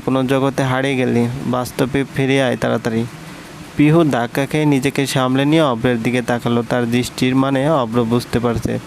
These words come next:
পিহু মুখে বলতে না পারলে মনে মনে বলছে, "কিরে ভাই, মানুষরূপী এই পরীকে কোত্থেকে ধরে এনে বিয়ে করলি তুই? আমাকে তো আগে বলার দরকার ছিল তোর বউ এতটা সুন্দর। আমার তো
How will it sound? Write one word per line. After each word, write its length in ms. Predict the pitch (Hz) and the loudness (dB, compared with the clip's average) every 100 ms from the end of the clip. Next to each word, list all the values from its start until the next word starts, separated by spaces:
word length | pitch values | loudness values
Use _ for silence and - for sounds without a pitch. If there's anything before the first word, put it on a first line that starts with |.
| - - - - | -14 -16 -16 -2
পিহু 200 | 135 135 | 2 4
মুখে 320 | 139 123 117 | 4 2 2
বলতে 340 | 135 123 120 135 | 0 0 0 2
না 140 | 139 | 0
পারলে 260 | 131 151 151 | 0 0 2
মনে 280 | 139 135 131 | 2 2 2
মনে 200 | 131 131 | 2 0
বলছে, 460 | 127 131 - 117 113 - | 0 -2 0 -2 -2 0
"কিরে 220 | 147 147 | 2 2
ভাই, 320 | 123 127 123 | 2 0 2
মানুষরূপী 600 | 120 123 131 131 - 139 | 0 0 0 -2 -2 2
এই 120 | 139 - | 2 2
পরীকে 440 | 131 127 123 139 135 | 0 0 0 -2 0
কোত্থেকে 480 | 139 135 - 156 147 | 0 -2 -4 -2 0
ধরে 280 | 131 131 131 | 2 2 2
এনে 160 | 131 | 2
বিয়ে 280 | 123 127 127 | 0 0 0
করলি 300 | 131 123 117 | 0 0 0
তুই? 200 | 113 139 156 - - - - - - - - | 0 -2 -4 -14 -18 -18 -18 -16 -16 -16 -4
আমাকে 360 | 131 139 147 | -2 0 -2
তো 120 | 139 147 | 0 0
আগে 260 | 120 123 | 2 0
বলার 340 | 120 123 127 117 | 0 0 0 -2
দরকার 320 | 120 117 127 | -4 -2 -2
ছিল 340 | - 135 123 123 | 0 0 0 -2
তোর 140 | 131 127 | 0 0
বউ 160 | 123 | 2
এতটা 560 | 123 117 127 123 120 123 | 2 2 0 0 2 -2
সুন্দর। 460 | - 139 135 113 110 - - - - - - | 0 2 2 2 -2 -8 -16 -16 -16 -18 -6
আমার 240 | 127 131 139 - | -2 0 -2 -2
তো 260 | 147 147 | 0 0